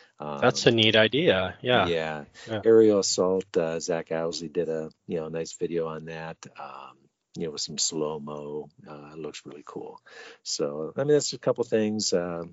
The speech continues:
Speaker 2: you know, I li-, I love working with guys. We added, uh, Ultimator this year. Um, he's local to me, so another Michigan guy. Um, so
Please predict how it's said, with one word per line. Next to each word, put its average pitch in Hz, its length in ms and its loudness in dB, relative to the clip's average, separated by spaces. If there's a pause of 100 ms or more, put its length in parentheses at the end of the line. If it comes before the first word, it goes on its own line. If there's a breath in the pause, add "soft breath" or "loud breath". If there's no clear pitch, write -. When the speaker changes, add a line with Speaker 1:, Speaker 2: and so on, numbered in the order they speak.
(180)
Speaker 2:
you 90 100 -4
know, 85 60 -2
I 87 60 0
li-, 92 280 4
I - 60 -8
love 98 240 4
working 107 240 4
with 98 120 -2
guys. 98 380 2
We 92 160 0
added, 92 300 0
uh, 87 220 -4
Ultimator 87 560 -4
this 90 240 -8
year. 92 280 -2 (380 loud breath)
Um, 76 260 -6
he's 85 300 -4
local 85 380 -2
to - 120 -12
me, 98 220 -2
so 85 240 -4
another 82 260 -6
Michigan 85 440 -6
guy. 90 340 -6 (460 soft breath)
Um, 69 680 -10 (260)
so 69 640 -8